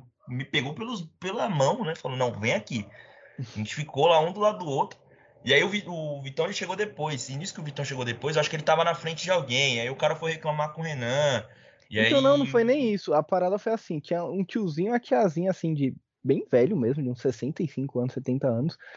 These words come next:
Speaker 2: E aí a gente tá, onde a gente tava ali era, não era as cadeirinhas, mas era aquele corredorzinho do setor de cima da vila, que era onde tava, beleza, tava tranquilo ali pra ficar, onde dava pra gente ficar.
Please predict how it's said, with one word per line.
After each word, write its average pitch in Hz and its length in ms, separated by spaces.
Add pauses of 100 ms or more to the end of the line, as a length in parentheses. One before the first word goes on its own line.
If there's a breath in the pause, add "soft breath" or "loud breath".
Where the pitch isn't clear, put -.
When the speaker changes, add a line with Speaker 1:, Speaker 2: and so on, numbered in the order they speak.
(760 loud breath)
Speaker 2:
E 320 100
aí 233 160
a 220 40
gente 233 200
tá, 190 260
onde 277 220
a 359 40
gente 226 220
tava 170 280
ali 170 300
era, 156 760 (1000)
não 190 320
era 196 160
as 254 100
cadeirinhas, 220 640
mas 135 200
era 127 140
aquele 151 240
corredorzinho 170 640
do 185 100
setor 208 320
de 208 140
cima 220 260
da 277 140
vila, 220 400 (580)
que 196 140
era 165 240
onde 202 300
tava, 262 360 (220)
beleza, 262 480
tava 143 180
tranquilo 180 420
ali 185 120
pra 190 160
ficar, 262 320
onde 131 240
dava 143 260
pra 233 220
gente 247 180
ficar. 220 380